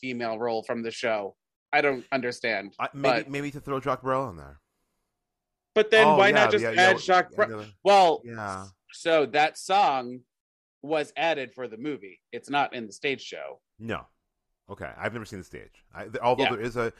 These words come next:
Speaker 2: there is a version of the stage show on YouTube, which I
Speaker 1: Well,
Speaker 2: refuse
Speaker 1: yes.
Speaker 2: to watch because
Speaker 1: Yeah.
Speaker 2: even, I, I, I wanted to watch it and then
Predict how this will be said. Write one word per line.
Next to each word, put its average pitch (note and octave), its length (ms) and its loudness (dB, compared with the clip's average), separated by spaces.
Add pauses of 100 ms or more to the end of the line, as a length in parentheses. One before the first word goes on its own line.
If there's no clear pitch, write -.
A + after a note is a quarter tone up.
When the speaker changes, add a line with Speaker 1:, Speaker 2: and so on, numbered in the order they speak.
(220)
Speaker 2:
there G#2+ 80 -6
is B2 100 -8
a B2+ 60 -10
version G#2+ 360 -6
of G2 60 -10
the F2+ 80 -18
stage F2+ 260 -10
show F2+ 400 -12
on E2+ 300 -14
YouTube, - 360 -20 (200)
which - 140 -20 (100)
I F#3 60 -4
Speaker 1:
Well, E3+ 320 6 (400)
Speaker 2:
refuse E3 220 -8
Speaker 1:
yes. C3 180 2
Speaker 2:
to F2+ 60 -8
watch D2 400 -8 (140)
because G2 320 -10
Speaker 1:
Yeah. A#2 340 2
Speaker 2:
even, B2+ 180 -2
I, B2 160 2
I, A#2+ 80 2
I B2 240 0
wanted D3+ 300 0
to B2 60 -10
watch F#2 300 -4
it F2+ 140 -10
and F#2+ 120 -14
then F#2 280 -12